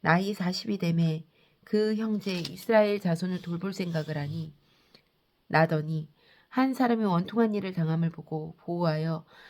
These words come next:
압제받는 자를 위하여 원수를 갚아 애굽 사람을 쳐 죽이니라.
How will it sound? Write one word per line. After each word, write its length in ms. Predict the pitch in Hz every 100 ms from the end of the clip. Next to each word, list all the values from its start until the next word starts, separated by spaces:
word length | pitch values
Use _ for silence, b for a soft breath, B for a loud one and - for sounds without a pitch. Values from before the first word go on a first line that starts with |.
| B
압제받는 600 | - 185 247 220 214 214
자를 320 | 208 185 190 180
위하여 320 | 170 170 170
원수를 480 | 160 180 185 190 175
갚아 480 | 160 - 170 160 - B B -
애굽 260 | 180 190
사람을 400 | - 190 175 185
쳐 200 | 185 226
죽이니라. 680 | 220 - 165 151 147 151